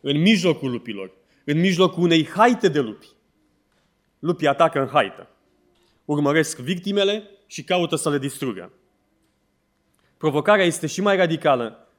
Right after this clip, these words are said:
pentru că suntem trimiși ca niște miei, imaturi și neexperimentați în mijlocul unor haite de lupi.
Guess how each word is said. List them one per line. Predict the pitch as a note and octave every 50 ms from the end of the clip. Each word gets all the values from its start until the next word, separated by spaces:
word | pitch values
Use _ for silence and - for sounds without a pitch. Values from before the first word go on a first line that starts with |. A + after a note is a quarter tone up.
| _
pentru | _ D3+ C#3+ C#3 D3
că | C3 C#3+ C3
suntem | - - G3 G#3+ G#3 G3+ G3 F#3+
trimiși | - F3 E3 D3 C#3+ D3 C#3+ - - _ _ _ - -
ca | G3+ F#3+
niște | G3 F#3 - - F#3+ F#3
miei, | F3 E3+ F3 D#3+ C#3+ B2+ A2 G2 A2 - _ _ _ _ _ _ _ _ _ _ _ _ _ _ _ _ _ _
imaturi | G#3+ G3 F#3+ F3 E3 E3+ - C3 A#2 G#2 F#2+ - _ _
și | _ - - G#3
neexperimentați | G3 F#3+ - - - F3 E3 D#3+ D3+ D3 C#3+ C#3+ C#3+ C#3 - - - _ _ _ _ _ _ _ _ _
în | - A#2+ A2 G#2 G2+ G#2
mijlocul | B2+ D#3 D#3 D3 C3+ C#3+ C3 C3+ C3 B2 B2+ - -
unor | C3 A#2+ A#2 A2+ A2 -
haite | D3 D3 C#3 C3 - B2
de | A2+ A2 A2
lupi. | A2+ G#2+ - -